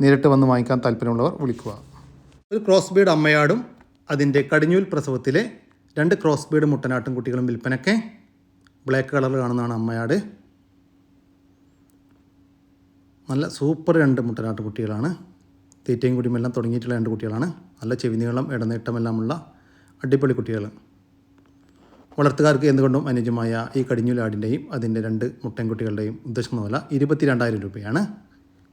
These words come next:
ഇരുപത്തിരണ്ടായിരം രൂപ മൂന്നും കൂടി.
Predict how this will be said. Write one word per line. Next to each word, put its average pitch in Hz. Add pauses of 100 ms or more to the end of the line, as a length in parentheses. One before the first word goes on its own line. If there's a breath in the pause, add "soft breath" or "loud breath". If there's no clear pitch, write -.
(520)
ഇരുപത്തിരണ്ടായിരം 113
രൂപ 101 (260)
മൂന്നും 113
കൂടി. 139